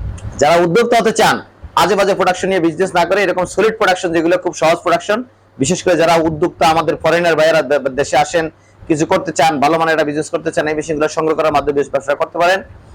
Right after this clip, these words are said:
আমাদের কথাবার্তায় ভুল ত্রুটি হয়ে থাকলে ক্ষমার সুন্দর দৃষ্টিতে দেখবেন।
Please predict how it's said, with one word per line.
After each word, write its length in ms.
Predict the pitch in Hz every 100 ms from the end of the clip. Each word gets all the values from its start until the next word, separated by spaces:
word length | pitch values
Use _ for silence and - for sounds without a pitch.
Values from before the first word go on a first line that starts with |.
| - -
আমাদের 380 | - 175 196 208
কথাবার্তায় 520 | 190 185 196 196 202
ভুল 160 | 160 185
ত্রুটি 200 | 202 190
হয়ে 160 | 185
থাকলে 260 | 185 180 185
ক্ষমার 280 | - 170 180
সুন্দর 300 | - 175 170
দৃষ্টিতে 280 | 160 185 165
দেখবেন। 240 | 160 175